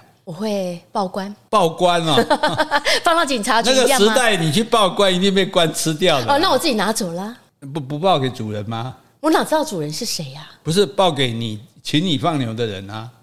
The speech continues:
Speaker 1: 又不是他丢的。
Speaker 2: 哦，那可是你，你还给主人，你根本不知道主人是谁啊。
Speaker 1: 对啊，所以我就自己私下拿起来了。
Speaker 2: 哦，所以这个，所以你看，人家异于常人，跟我们普通人就是不一样。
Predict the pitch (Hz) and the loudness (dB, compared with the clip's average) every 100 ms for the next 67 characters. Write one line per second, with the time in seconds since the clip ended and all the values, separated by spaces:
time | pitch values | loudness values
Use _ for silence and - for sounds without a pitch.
0 | - 339 285 311 277 277 269 262 262 233 | -2 0 0 -2 -4 -4 0 0 0 -6
1 | 190 - - 104 107 101 85 - _ _ | -8 -14 -8 -2 0 0 -4 -12 _ _
2 | _ _ 190 196 - - - 127 190 202 | _ _ -2 0 -2 -8 -2 0 2 2
3 | 147 123 117 - _ _ 135 127 123 147 | 2 0 -4 -12 _ _ -2 0 2 0
4 | 196 175 113 123 120 151 135 151 143 98 | 0 -4 -4 -4 -4 -4 -2 -2 -2 -6
5 | 92 101 135 113 85 90 - _ _ - | -14 -12 -12 -12 -14 -18 -20 _ _ -4
6 | 370 349 330 320 349 269 226 294 294 269 | -2 0 -2 -2 2 2 2 -2 -2 -4
7 | 202 - 247 262 208 190 208 110 104 98 | -4 -6 -4 -4 -4 -4 -2 -2 -2 -4
8 | 98 101 - - 139 - 170 135 113 107 | -6 -10 -8 -4 -2 0 0 2 0 -2
9 | 98 139 107 101 117 104 - - - 120 | -2 0 0 -4 -4 -6 -16 -20 -10 -2
10 | 147 165 156 - - 214 160 143 147 131 | 0 0 -2 -8 0 2 4 2 2 -2
11 | 127 131 120 113 139 110 - 92 92 101 | -2 -4 -4 -4 -6 -6 -8 -12 -10 -12
12 | 104 101 104 98 98 95 101 | -14 -16 -18 _ -20 -18 -18